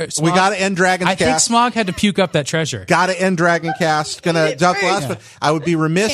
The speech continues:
Speaker 1: if I
Speaker 3: Canon.
Speaker 1: did not mention the Red Dragon boss from Dungeons and Dragons: Shadow over Mysteria, the awesome arcade game like T M N T, The Simpsons, except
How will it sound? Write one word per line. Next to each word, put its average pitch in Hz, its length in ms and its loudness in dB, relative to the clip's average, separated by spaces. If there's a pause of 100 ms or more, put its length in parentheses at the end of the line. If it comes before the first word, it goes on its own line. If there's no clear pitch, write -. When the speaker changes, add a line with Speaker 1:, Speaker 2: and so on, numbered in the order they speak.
Speaker 1:
if - 20 0
I 220 80 -4
Speaker 3:
Canon. 170 140 0
Speaker 1:
did 160 120 -4
not 156 160 0
mention 147 480 -2
the 123 220 0
Red 139 260 0
Dragon 131 320 -2
boss 113 320 -2
from 104 320 -4
Dungeons 117 320 -2
and 117 80 -10
Dragons: 107 400 -2
Shadow 110 420 -2
over 101 180 -8
Mysteria, 151 640 -2 (280)
the 120 180 0
awesome 120 600 -4
arcade 123 480 -4
game 120 400 -4
like 110 220 -6
T 139 180 -6
M 123 100 -2
N 123 140 -4
T, 120 340 -4
The 110 160 -6
Simpsons, 120 480 -4
except 110 400 -4